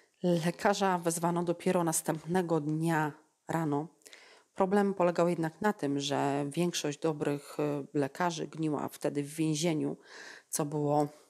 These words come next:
efektem tak zwanego kremlowskiego spisku lekarzy. Tego dnia przywieziono też do ojca Swietłanę. Zjawił się też pijany w sztok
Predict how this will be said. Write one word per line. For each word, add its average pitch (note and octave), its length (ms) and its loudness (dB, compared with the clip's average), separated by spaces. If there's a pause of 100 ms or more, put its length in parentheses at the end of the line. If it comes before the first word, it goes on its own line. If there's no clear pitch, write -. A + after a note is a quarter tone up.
(340)
efektem D3 640 -4
tak D3+ 260 -8
zwanego D3 840 0
kremlowskiego D3+ 680 -2
spisku - 640 -6 (200)
lekarzy. C#3 560 -4 (1200)
Tego B3+ 200 4
dnia G#3+ 320 6 (340)
przywieziono E3+ 680 2
też - 540 0 (840)
do D#3+ 160 -2
ojca D3+ 460 0 (140)
Swietłanę. C3+ 760 -4 (920)
Zjawił E3 340 -2
się D#3 140 -6
też D#3 200 -4
pijany D3 500 0
w - 60 -8
sztok - 520 -6